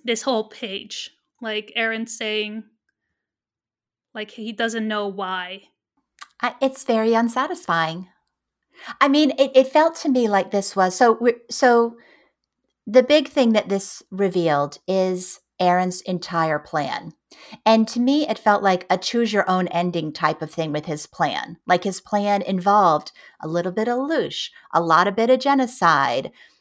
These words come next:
Speaker 2: I would have done it anyway. I don't know why I did it. Like, it was just such a,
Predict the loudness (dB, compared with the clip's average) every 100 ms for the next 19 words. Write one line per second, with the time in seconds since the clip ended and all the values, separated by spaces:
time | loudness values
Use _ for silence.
0 | _ -4 0 2 2 2 2 2 4 2
1 | 2 2 2 0 -6 _ -6 -2 2 4
2 | 4 6 6 4 2 2 0 0 0 2
3 | 2 0 0 -2 -2 2 2 2 -4 -2
4 | 0 2 2 -2